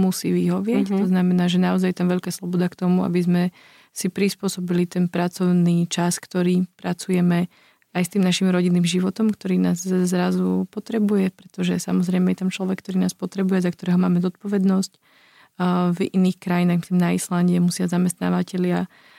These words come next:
Speaker 1: a firmy ukazovať, že naozaj, um, tie platy sú vyrovnané medzi mužmi a ženami a ak vyrovnané nie sú, platia za to pokuty.
Speaker 2: Mhm.
Speaker 1: A dávajú si tieto krajiny väčšinou záležať na dostupnej sieti jaslí a škôlok, kedy dieťa má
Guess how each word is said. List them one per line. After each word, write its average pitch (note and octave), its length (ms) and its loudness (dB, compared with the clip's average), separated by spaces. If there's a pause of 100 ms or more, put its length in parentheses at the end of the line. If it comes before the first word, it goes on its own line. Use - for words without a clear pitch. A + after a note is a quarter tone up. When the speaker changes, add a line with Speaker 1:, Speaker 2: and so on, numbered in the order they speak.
Speaker 1:
a - 120 -6
firmy F#3 440 0
ukazovať, F3 720 0
že F3+ 220 -2
naozaj, F3+ 800 0
um, F3+ 640 0
tie - 160 -6
platy F3+ 240 -4
sú F#3 160 -4
vyrovnané F#3+ 960 0
medzi F#3+ 400 0
mužmi F#3+ 400 0
a F#3+ 80 -2
ženami G3 500 0
a F3+ 220 -4
ak F3+ 60 0
vyrovnané F3 500 2
nie F3 180 2
sú, F3+ 220 -8
platia F3 400 -6
za F#3 80 -2
to F3+ 140 -10
pokuty. - 500 -6 (220)
Speaker 2:
Mhm. F#3+ 340 -4 (360)
Speaker 1:
A F3+ 120 -2 (540)
dávajú F#3 500 2
si - 160 -8
tieto F3+ 160 -12
krajiny F3+ 320 0
väčšinou F3+ 560 0 (640)
záležať F#3 520 2
na F3 460 2
dostupnej F#3+ 640 0
sieti F#3 800 0
jaslí F#3 460 0
a F#3 120 -2
škôlok, F3+ 680 -2
kedy F3+ 220 -4
dieťa F3+ 440 -2
má F3+ 220 2